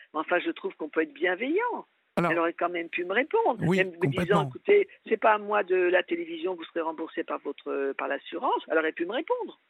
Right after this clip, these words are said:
Speaker 2: Complètement.
Speaker 1: Eh bien, elle ne, elle m'a jamais répondu. Mais si je la vois, je l'ai pas vue, si je la vois, je lui dirai merci pour votre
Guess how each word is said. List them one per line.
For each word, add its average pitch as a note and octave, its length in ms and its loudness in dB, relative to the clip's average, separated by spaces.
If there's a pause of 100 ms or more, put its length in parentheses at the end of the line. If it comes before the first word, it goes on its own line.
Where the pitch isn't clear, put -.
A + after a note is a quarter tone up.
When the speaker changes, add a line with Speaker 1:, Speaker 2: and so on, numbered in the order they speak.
Speaker 2:
Complètement. D3 520 -4 (280)
Speaker 1:
Eh G#3+ 100 4
bien, A#3+ 200 4
elle A#3 140 -2
ne, A3+ 80 0
elle G#3 200 2
m'a G3+ 140 0
jamais A3 320 -2
répondu. F3 500 -8 (540)
Mais A3+ 140 0 (100)
si F#4+ 160 4
je D#4+ 80 4
la A3+ 160 6
vois, F#3+ 240 2
je - 80 -4
l'ai D3+ 80 -4
pas C#3 200 -2
vue, A3+ 220 -2 (140)
si D4+ 100 -2
je G3+ 120 -4
la D#3+ 100 2
vois, G#3+ 160 0
je D#4 60 -2
lui B3 80 -6
dirai F3+ 180 -4
merci E3+ 380 -6
pour - 160 -12
votre D3 400 -8